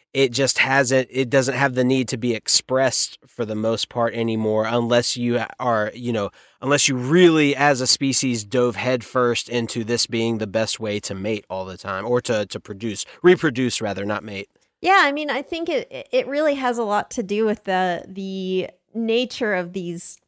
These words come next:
Speaker 2: the way these chromosomes work, and then the nature of the sort of, um, reproductive cells. But yeah, it is, it is really interesting, and also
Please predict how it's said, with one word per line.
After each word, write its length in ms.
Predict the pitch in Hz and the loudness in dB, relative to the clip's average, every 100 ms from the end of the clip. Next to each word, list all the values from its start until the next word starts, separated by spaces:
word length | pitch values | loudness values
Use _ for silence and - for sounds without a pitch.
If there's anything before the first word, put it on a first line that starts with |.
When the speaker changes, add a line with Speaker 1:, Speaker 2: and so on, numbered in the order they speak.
| - | -10
Speaker 2:
the 120 | 208 | -6
way 260 | 190 196 196 | -2 -2 -2
these 380 | 180 175 - _ _ _ | -4 -8 -12 _ _ _
chromosomes 1080 | - 208 220 214 - 185 170 170 175 - - | -4 0 0 -2 -4 -4 -4 -6 -8 -12 -14
work, 340 | 185 170 170 | -8 -6 -6
and 140 | 196 180 | -6 -8
then 220 | 175 175 | -8 -8
the 80 | 190 | -8
nature 400 | 180 180 185 190 | -6 -6 -8 -8
of 320 | 151 170 170 - | -6 -6 -8 -10
the 360 | 180 170 165 165 _ _ | -8 -6 -8 -12 _ _
sort 240 | - 190 | -10 -6
of, 200 | 175 170 | -6 -6
um, 400 | 170 160 165 170 170 | -6 -6 -6 -10 -8
reproductive 800 | 196 208 202 190 185 190 196 180 | -4 -4 -4 -4 -4 -4 -8 -8
cells. 480 | - 170 160 156 | -4 -2 -2 -6
But 140 | - 123 | -8 -6
yeah, 160 | 262 | -2
it 220 | 240 190 226 | -2 -2 -2
is, 260 | 302 277 - _ _ _ - | -2 -4 -16 _ _ _ -4
it 100 | 269 | 0
is 200 | 359 349 | 0 0
really 280 | 311 294 262 | -2 -2 -2
interesting, 880 | - 240 247 277 - - 170 156 - - | -2 -4 -2 -6 -6 -8 -8 -8 -14 -4
and 240 | 233 233 | 0 4
also 440 | 214 226 214 208 | 4 2 -2 -2